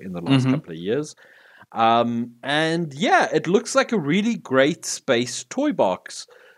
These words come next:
Speaker 1: but it also looks too great. Um,
Speaker 2: <laughs>
Speaker 1: so, I mean, there's a couple of things that kind of,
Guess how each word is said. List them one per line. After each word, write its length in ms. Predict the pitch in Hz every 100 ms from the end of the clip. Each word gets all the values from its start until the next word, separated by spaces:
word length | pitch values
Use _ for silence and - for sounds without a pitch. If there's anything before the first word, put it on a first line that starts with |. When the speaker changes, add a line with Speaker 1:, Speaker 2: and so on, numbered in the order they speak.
| _
Speaker 1:
but 300 | - 160 170 -
it 120 | 170 -
also 360 | 254 254 294
looks 480 | 254 269 - - - - _
too 260 | - 151 190
great. 600 | 240 277 320 302 - - _ _ _ _ _ _ _
Um, 460 | 143 151 156 160 160 208 180 151 -
Speaker 2:
<laughs> 360 | - - _ -
Speaker 1:
so, 600 | - 233 214 202 196 190 -
I 100 | 170
mean, 240 | 202 202 185 -
there's 340 | 165 190 190
a 60 | 202
couple 320 | 262 262 285
of 80 | 233
things 400 | 220 208 196 165
that 140 | 170
kind 200 | - 170
of, 120 | 160